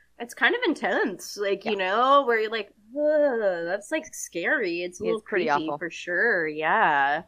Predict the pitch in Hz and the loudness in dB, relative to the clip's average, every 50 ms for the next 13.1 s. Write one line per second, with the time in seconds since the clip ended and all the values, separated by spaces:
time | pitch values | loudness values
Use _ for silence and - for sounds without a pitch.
0 | _ - 160 147 143 151 - _ - 240 202 160 156 147 143 143 143 - 185 185 | _ -12 -10 -8 -8 -8 -8 _ -4 -4 -2 0 2 2 2 2 2 0 -2 -2
1 | 185 185 185 175 180 - 220 220 220 214 196 196 196 196 185 185 175 175 170 170 | -2 -6 -12 -8 0 2 2 2 4 2 0 0 0 -2 -6 -6 -4 -6 -6 -4
2 | 180 180 175 160 156 160 156 151 151 156 165 _ _ _ _ _ _ _ _ - | -4 -6 -6 -6 -6 -6 -4 -4 -6 -8 -12 _ _ _ _ _ _ _ _ -20
3 | - - - 180 165 156 165 165 147 - 147 160 165 - 151 151 151 160 160 160 | -20 -16 -14 -14 -14 -14 -14 -18 -16 -14 -12 -12 -10 -8 -8 -8 -8 -8 -10 -10
4 | - - - - 185 190 202 214 226 240 254 262 269 285 311 339 339 349 381 381 | -12 -12 -12 -10 -12 -10 -8 -8 -8 -6 -6 -8 -8 -6 -6 -6 -6 -6 -8 -8
5 | - - - - - 190 190 - - - _ _ _ _ _ - - 262 262 247 | -10 -10 -14 -16 -14 -16 -16 -18 -20 -20 _ _ _ _ _ -4 0 0 0 0
6 | 240 - _ - - 262 - - 233 247 240 - - 247 233 - 226 220 208 196 | -2 -4 _ -4 -2 -2 -2 2 0 0 0 4 4 4 4 4 2 0 2 2
7 | 190 185 - 196 185 175 196 247 247 - - 233 190 - 180 175 180 180 180 175 | 2 0 0 0 0 0 0 0 -4 -6 -6 -6 -6 -6 -8 -6 -4 -4 -4 -4
8 | 175 - _ _ _ _ _ _ _ _ _ _ - - - - 247 247 240 226 | -6 -10 _ _ _ _ _ _ _ _ _ _ -16 -10 -6 -2 2 4 6 6
9 | 220 220 214 226 208 196 185 190 190 196 202 196 190 180 180 180 185 202 214 202 | 6 4 4 0 -2 0 0 2 2 2 2 0 0 0 2 4 4 4 4 2
10 | 180 - - - - - - - 190 - - 135 131 180 214 208 - 160 143 151 | 0 -2 -2 -6 -14 -14 -6 -6 -6 -4 0 2 4 4 4 4 4 4 6 6
11 | 170 170 - 165 165 196 202 196 - - - - _ - 185 196 220 226 220 208 | 4 2 0 0 -2 0 -2 -4 -8 -10 -20 -16 _ -2 2 6 8 8 8 8
12 | 196 160 160 165 - - 165 156 156 156 143 135 - - 139 127 120 120 92 80 | 6 2 -2 -6 -6 -6 -8 -6 -2 0 0 0 0 0 -2 -2 -2 -2 -4 -8
13 | - | -12